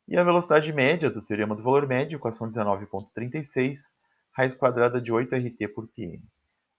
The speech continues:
Sendo que a massa molar do argônio, trinta e nove vírgula nove quatro oito vezes dez na menos três quilograma por mol. Substituindo esses valores todos, na velocidade mé-, média quadrática, obtemos uma temperatura aproximada de quatrocentos vírgula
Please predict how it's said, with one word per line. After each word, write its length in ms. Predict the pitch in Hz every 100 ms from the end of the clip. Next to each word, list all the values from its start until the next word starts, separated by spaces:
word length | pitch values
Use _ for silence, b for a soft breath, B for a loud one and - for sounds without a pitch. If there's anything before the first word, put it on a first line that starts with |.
| _
Sendo 240 | 110 110
que 80 | 117
a 60 |
massa 300 | 107 107 -
molar 360 | 113 110 104 101
do 100 | 113
argônio, 480 | 131 120 123 170 175
trinta 240 | - 117 127
e 40 |
nove 320 | 113 104 104
vírgula 360 | 107 104 101 98
nove 420 | 101 117 135 127
quatro 320 | - 104 -
oito 380 | 120 117 147 147
vezes 320 | 113 131 147 131
dez 220 | 110 110
na 100 | 107
menos 280 | 113 131 135
três 260 | 110 113
quilograma 540 | 117 123 123 107 98 98 -
por 120 | 107
mol. 220 | 90 - _ _ _ _ _ _ _ _ _ _ _ _ _
Substituindo 720 | - 214 226 220 214 208 190 175
esses 240 | 180 160
valores 480 | 165 165 165 170 -
todos, 540 | 165 185 233 - - _ _ _ _ _ _ _ _
na 140 | - 127
velocidade 580 | 127 127 - 107 104 110
mé-, 280 | 101 98 101
média 340 | 107 98 92 101
quadrática, 720 | 127 131 135 147 - - -
obtemos 640 | 135 127 127 117 120 120
uma 160 | 120 117
temperatura 640 | 113 110 101 98 104 101
aproximada 580 | 104 104 123 107 107 113
de 100 | 117
quatrocentos 720 | - 110 - 120 135 131 120
vírgula 420 | 110 110 113